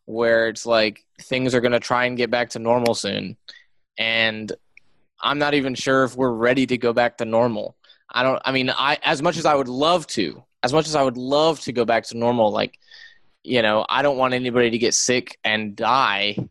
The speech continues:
because it, it really is that serious. And so I wanted to get your guys' perspective, since you got to see it from overseas as well as in the United States,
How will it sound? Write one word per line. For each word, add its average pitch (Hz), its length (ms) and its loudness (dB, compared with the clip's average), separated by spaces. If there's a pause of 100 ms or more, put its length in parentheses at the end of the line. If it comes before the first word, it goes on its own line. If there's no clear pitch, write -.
(120)
because 127 440 -2
it, 107 440 -2
it 151 120 0
really 175 280 0
is 160 120 -2
that 127 160 0
serious. 131 680 0 (440)
And 127 220 -2
so 123 420 2
I 131 120 0
wanted 147 180 0
to 139 60 -4
get 123 160 2
your 123 200 -4
guys' 120 300 0
perspective, 110 720 -2 (300)
since 131 340 0
you 123 60 0
got 127 180 2
to 113 80 -4
see 123 300 0
it 110 180 0 (200)
from 117 280 -2
overseas 117 1040 0 (260)
as 117 240 -2
well 120 300 2
as 113 160 -2
in 110 80 -8
the 110 80 -4
United 104 280 -2
States, - 580 -2